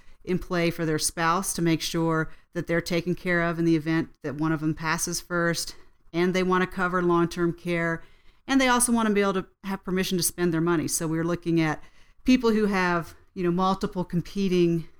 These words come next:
um, events for those same dollars. And that's where we start to really say,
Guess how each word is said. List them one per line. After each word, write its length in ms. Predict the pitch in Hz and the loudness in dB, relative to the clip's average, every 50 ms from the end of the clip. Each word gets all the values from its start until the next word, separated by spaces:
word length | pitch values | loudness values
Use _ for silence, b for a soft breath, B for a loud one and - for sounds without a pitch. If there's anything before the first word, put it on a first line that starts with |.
| - - _ - - | -20 -20 _ -20 -12
um, 300 | 165 151 147 143 147 - - | -10 -8 -6 -6 -8 -6 -4
events 520 | 190 190 175 151 180 180 175 156 147 - - | -2 -2 0 2 2 2 2 2 2 -2 -4
for 120 | - 165 | -4 -4
those 240 | 156 160 156 151 - | -2 -2 -2 -2 0
same 340 | - 165 160 160 160 156 151 | 0 2 4 4 4 4 2
dollars. 560 | 151 147 135 - - - - - - - - b b b b b | 0 -2 -2 -2 -4 -6 -10 -12 -12 -12 -12 b b b b b
And 100 | - 170 | -2 0
that's 220 | 175 175 180 175 - | 2 2 2 0 -2
where 100 | 180 165 | -2 -2
we 80 | 165 | -2
start 280 | 156 - - 165 160 - | -2 -2 0 -2 -2 -2
to 40 | - | -4
really 280 | 151 156 156 156 151 143 | -6 -4 -2 -2 -2 -4
say, 360 | - - 156 156 147 147 147 | -4 -4 -4 -4 -4 -4 -6